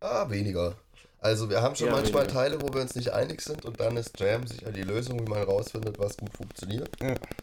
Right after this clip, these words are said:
Speaker 1: Einfach nur
Speaker 2: Mhm.
Speaker 1: über das Spielen herausfinden, was gut klappen kann, wenn man sich sonst nicht einig wird. Aber ansonsten, ähm, ja, geht's schon eher über Ideen, die man sich ausarbeitet.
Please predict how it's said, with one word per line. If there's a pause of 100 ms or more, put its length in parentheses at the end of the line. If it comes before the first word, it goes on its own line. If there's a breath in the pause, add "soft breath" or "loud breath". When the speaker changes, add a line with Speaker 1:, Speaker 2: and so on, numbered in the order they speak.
(140)
Speaker 1:
Einfach
nur
Speaker 2:
Mhm.
Speaker 1:
über
das
Spielen
herausfinden, (100)
was
gut
klappen
kann,
wenn
man
sich
sonst
nicht
einig
wird. (920)
Aber
ansonsten,
ähm, (120)
ja,
geht's
schon
eher
über
Ideen,
die
man
sich
ausarbeitet.